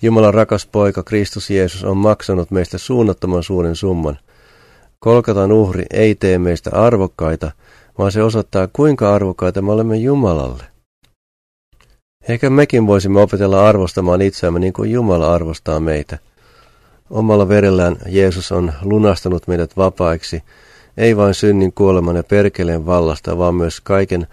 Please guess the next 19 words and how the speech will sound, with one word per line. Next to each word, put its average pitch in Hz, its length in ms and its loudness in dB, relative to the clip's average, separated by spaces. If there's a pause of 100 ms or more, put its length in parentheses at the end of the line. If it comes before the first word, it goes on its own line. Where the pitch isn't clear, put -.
(320)
häpeän, 95 540 -2
syyllisyyden, 90 680 0 (440)
mitätöimisen, 90 840 -2
itsemme 87 440 -2
vähättelyn 85 640 -4
vallasta. 76 520 -4 (1400)
Jumala 120 340 4
on 104 80 4
lunastanut 98 600 2
sinut 90 440 -4 (280)
omakseen, 87 640 -2 (540)
voidakseen 107 480 0
rakastaa 90 640 -2 (120)
sinua 95 460 -2
lapsenaan. 73 600 -4 (800)
Olethan 101 600 0
sinä 107 300 -4
hänen 87 300 -2
lapsensa. 71 520 -6